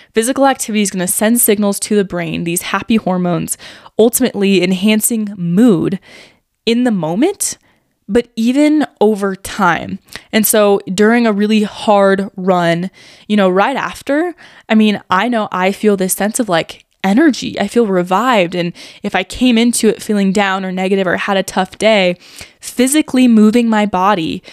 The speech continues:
changes the chemical components literally in my brain, making me feel positive moods. You know, I have that serotonin and dopamine, and all of those,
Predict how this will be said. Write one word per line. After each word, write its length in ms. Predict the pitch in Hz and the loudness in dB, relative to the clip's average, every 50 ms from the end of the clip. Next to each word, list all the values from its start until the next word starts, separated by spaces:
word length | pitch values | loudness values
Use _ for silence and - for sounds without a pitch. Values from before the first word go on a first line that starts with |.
| - - _ _ | -20 -20 _ _
changes 920 | - - - - - - 240 269 311 302 233 - 180 170 175 170 - - - - - - - _ _ _ - | -6 -4 -4 -4 0 2 4 6 6 4 4 2 0 -2 -2 -2 -4 -6 -8 -16 -20 -20 -20 _ _ _ -10
the 420 | 190 196 220 214 214 208 - - _ _ _ - | -4 -2 0 0 0 -2 -4 -8 _ _ _ -12
chemical 580 | - - 254 254 294 330 311 - 240 214 202 202 | -4 -2 2 2 2 2 2 2 2 2 2 2
components 880 | - - - 202 190 - - - 254 254 233 180 - - - - - - | -2 -4 -6 -4 -4 -4 -2 0 2 2 2 0 -2 -4 -4 -6 -6 -6
literally 440 | - 202 208 240 247 220 190 180 175 | -4 -2 0 0 2 2 0 0 -2
in 280 | - - 220 226 220 214 | -2 -2 0 2 2 2
my 160 | 196 180 175 | 2 2 0
brain, 560 | 175 - 190 208 240 254 214 180 180 180 190 | -2 -4 -4 -2 0 0 0 0 -2 -2 0
making 320 | 208 233 247 - 285 262 240 | 0 0 0 0 0 0 0
me 100 | 214 190 | 0 -2
feel 640 | - - - - 254 269 240 202 190 190 180 - - - - - - _ _ _ _ _ | -6 -8 -6 -2 0 0 2 2 2 0 0 -4 -8 -18 -20 -20 -20 _ _ _ _ _
positive 580 | - - - 226 233 233 226 226 214 214 190 190 | -6 -2 0 2 2 2 2 2 0 0 0 -2
moods. 460 | 190 196 202 190 175 170 - 190 190 | -2 -2 0 0 0 -2 -2 -4 -4
You 80 | 190 | -4
know, 80 | 190 190 | -2 -2
I 60 | 196 | -2
have 140 | 196 196 190 | -2 -2 -4
that 140 | 196 - - | -6 -4 -4
serotonin 840 | - - 226 220 214 214 - - 233 226 226 214 190 180 175 180 - - - - _ - | -2 -2 0 -2 -2 -4 -4 -2 0 0 0 0 0 -2 -6 -8 -12 -16 -20 -20 _ -8
and 160 | 190 185 180 | -8 -2 0
dopamine, 640 | 208 214 233 - 233 214 196 190 180 175 170 170 175 - - - - _ _ | 2 2 2 2 0 -2 -2 -4 -4 -6 -8 -8 -10 -14 -18 -20 -20 _ _
and 280 | - 202 196 190 190 - - | -6 -4 -4 -4 -4 -6 -4
all 240 | - 208 220 247 262 254 | 0 2 4 4 4 4
of 100 | 226 214 | 2 2
those, 240 | 220 214 214 - | 2 2 0 -2